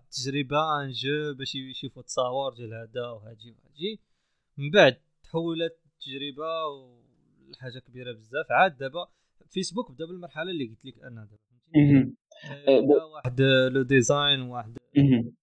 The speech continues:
Speaker 1: واحد لا سوليسيون كي ريزودر زعما ما-، ما-، ماشي حل شي بروبليم كبير، مي غير هي بدايه وصافي. ابخي من بعد الوقت وداك الشيء فاش يشوف، تتشوف الشركه راسها انه هذا البرودوي هذا راه غادي تنجح، كيولي مضطر انه يولي تياخذ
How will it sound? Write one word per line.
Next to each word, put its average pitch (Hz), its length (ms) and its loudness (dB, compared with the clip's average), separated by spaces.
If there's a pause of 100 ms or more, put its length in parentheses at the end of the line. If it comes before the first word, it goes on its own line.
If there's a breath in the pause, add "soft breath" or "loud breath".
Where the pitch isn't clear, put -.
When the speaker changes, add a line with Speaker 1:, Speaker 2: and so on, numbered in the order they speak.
(120)
Speaker 1:
واحد - 160 -20
لا 156 60 -10
سوليسيون 175 560 -2 (500)
كي 170 160 -4
ريزودر 151 500 -2
زعما 127 360 -14 (500)
ما-، 170 180 -6
ما-، 175 460 -6
ماشي 180 200 6
حل 185 220 4
شي - 240 0
بروبليم 127 360 -6
كبير، 143 280 -4
مي 127 120 -8
غير 131 400 2 (560)
هي 170 60 4
بدايه 143 400 6
وصافي. - 340 -2
ابخي 208 920 2
من 147 200 -12
بعد 131 320 0
الوقت 135 380 -10
وداك 131 180 -10
الشيء - 180 -12
فاش 147 180 -20
يشوف، 135 240 -12 (180)
تتشوف 143 260 -6
الشركه 139 380 2
راسها 135 420 0
انه 135 200 -14
هذا 127 60 -20
البرودوي 131 460 -6
هذا 131 180 -4
راه 117 260 0
غادي 123 180 -10
تنجح، 135 480 -2 (500)
كيولي 151 260 -8
مضطر 147 580 -2
انه 131 360 -8
يولي 123 260 -10
تياخذ 123 460 -6